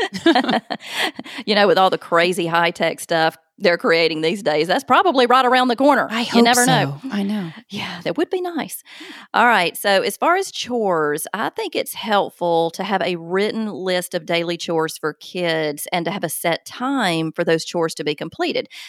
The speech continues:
Speaker 1: This way, it's not a power struggle. You guys have heard me talk about the responsibility freedom method that I like to use when my kids were growing up. So I wrote down their list of daily chores, and I gave them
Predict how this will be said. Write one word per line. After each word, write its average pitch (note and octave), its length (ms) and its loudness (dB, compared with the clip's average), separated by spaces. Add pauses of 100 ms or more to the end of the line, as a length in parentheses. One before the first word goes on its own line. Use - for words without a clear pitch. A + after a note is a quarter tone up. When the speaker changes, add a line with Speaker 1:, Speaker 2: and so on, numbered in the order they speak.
(140)
Speaker 1:
This A3 440 0
way, A3+ 420 -2
it's - 180 -4
not F3 140 2
a E3 40 2
power D3+ 320 -2
struggle. - 480 -4 (1040)
You G#3+ 320 -2
guys G3+ 600 0
have G3 160 -2
heard F#3+ 180 2
me F3+ 100 -2
talk F3+ 320 2
about E3 480 0
the E3 140 0
responsibility E3+ 920 -2
freedom F#3+ 560 -4
method D#3+ 420 -2
that D#3+ 100 -2
I E3 100 0
like E3+ 260 -2
to F3+ 100 -10
use D#3+ 260 -4
when D#3 140 -4
my E3 140 -2
kids D#3+ 240 -6
were D#3+ 100 -4
growing D#3 380 -4
up. D#3 320 -2 (580)
So F#3 180 -2
I C4 200 2
wrote A3 420 0
down F3 680 -2
their F3 240 2
list E3+ 240 -2
of E3+ 100 -6
daily D#3 280 -2
chores, D#3 480 -2
and F3 160 -2
I G#3 120 0
gave A#3+ 340 -4
them A#3 160 0